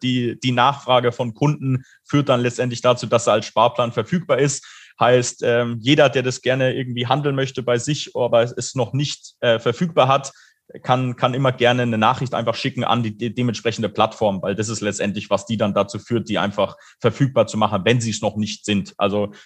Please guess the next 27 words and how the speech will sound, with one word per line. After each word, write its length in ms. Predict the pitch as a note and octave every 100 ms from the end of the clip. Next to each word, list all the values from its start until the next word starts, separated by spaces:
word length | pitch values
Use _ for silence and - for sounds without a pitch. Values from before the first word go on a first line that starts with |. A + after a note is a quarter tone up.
| -
das 140 | G#2
ist 100 | G#2+
relativ 320 | A2+ G#2+ A2 -
oft 220 | A2 -
was, 160 | G2
was 160 | G2+ -
halt, 340 | G2 F#2+ - F#2
ähm, 360 | F#2+ F#2+ F#2 -
einfach 260 | F#2 E2+ -
jeder, 380 | G2 F2+ E2+
jeder, 260 | G2+ G2 -
jeder 200 | G#2 F#2+
eurer 240 | F#2+ F#2+
Hörer 220 | G#2+ G2+ C#2
auch 140 | -
vorantreiben 540 | G2 F2 G2 - F2
kann, 240 | E2+ F2 E2
wenn 140 | F2+
er 20 |
es 300 | F2 - - -
bei 80 |
sich 240 | F2 G#2 -
haben 240 | F2 F#2
möchte 220 | F2 -
auf 120 | D#2 -
der 100 | D2+
Plattform. 480 | D2+ - - E2+